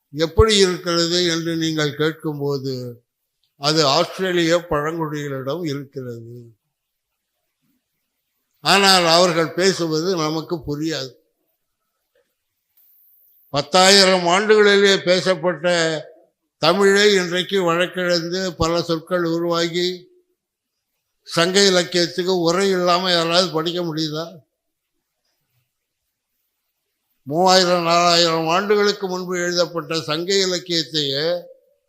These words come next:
நம்மால் படித்து புரிந்து கொள்ள முடியவில்லை என்றால்,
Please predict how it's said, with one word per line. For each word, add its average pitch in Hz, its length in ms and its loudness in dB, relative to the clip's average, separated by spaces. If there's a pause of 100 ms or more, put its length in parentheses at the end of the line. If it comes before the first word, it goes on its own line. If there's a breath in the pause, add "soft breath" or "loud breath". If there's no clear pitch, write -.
(360)
நம்மால் 196 540 2
படித்து 185 580 0
புரிந்து 190 340 0
கொள்ள 185 260 2
முடியவில்லை 170 600 -2
என்றால், 143 640 -2